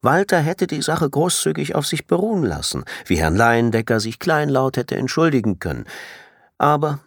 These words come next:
weil der eine für den anderen in etwa so viel Verständnis aufbrachte wie ein brunftiger Widder für ein rivalisierendes Männchen, trat nichts von beidem ein.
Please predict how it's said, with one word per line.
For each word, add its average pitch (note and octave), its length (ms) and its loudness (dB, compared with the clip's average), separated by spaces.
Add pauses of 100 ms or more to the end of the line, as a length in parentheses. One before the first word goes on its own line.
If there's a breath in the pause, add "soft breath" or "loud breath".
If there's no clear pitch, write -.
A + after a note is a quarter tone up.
(160)
weil - 140 -6
der E2 160 -4
eine A2 260 4
für F#2 120 -2
den D#2 120 -2
anderen G2 440 0
in E2 100 -4
etwa E2+ 300 -2
so A#2 160 2
viel G2 160 -2
Verständnis F#2 560 -2
aufbrachte F#2+ 560 0 (380 loud breath)
wie D#2+ 120 -2
ein D2+ 160 -2
brunftiger E2+ 560 0
Widder A2+ 220 4
für E2+ 120 -4
ein C#2 140 -4
rivalisierendes D2 800 -2
Männchen, C3+ 400 2 (880 loud breath)
trat - 300 -4
nichts - 280 -4
von - 160 -6
beidem - 300 -6
ein. - 300 -8